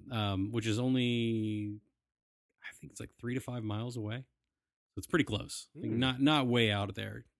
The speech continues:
Speaker 1: It's, it's a day's walk. Um, they are pulling this from, uh, Micah five two. Um, they're also using the current interpretation.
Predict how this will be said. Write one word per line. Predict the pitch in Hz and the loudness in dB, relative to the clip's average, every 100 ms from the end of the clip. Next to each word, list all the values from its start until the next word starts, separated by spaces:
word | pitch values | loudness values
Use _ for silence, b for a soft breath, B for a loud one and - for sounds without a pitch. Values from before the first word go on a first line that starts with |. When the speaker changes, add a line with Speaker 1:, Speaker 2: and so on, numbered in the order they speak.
| _ | _
Speaker 1:
It's, | 147 151 | -6 -2
it's | 165 - | -4 -2
a | |
day's | 104 104 104 | -2 -2 -4
walk. | 104 - _ _ _ _ _ | -10 -14 _ _ _ _ _
Um, | 147 143 139 | 6 8 10
they | 135 170 175 | 8 8 6
are | 156 151 143 - - | 4 4 2 -2 -2
pulling | 160 170 170 156 143 | 2 4 6 6 6
this | 131 135 - 135 | 4 2 0 -6
from, | - 117 110 107 | -2 0 2 0
uh, | 110 123 107 104 104 | -2 -2 0 0 0
Micah | 110 135 135 123 | 2 2 2 -2
five | - 120 120 107 | -2 -2 0 0
two. | - 139 147 - b b - | 2 2 2 -4 b b -4
Um, | 110 107 | 0 2
they're | 107 127 | 2 2
also | 139 151 | 4 4
using | 135 123 | 4 4
the | 117 | 0
current | - 120 | -2 -4
interpretation. | 101 110 98 107 - - - | -4 -6 -4 -4 -4 -8 -14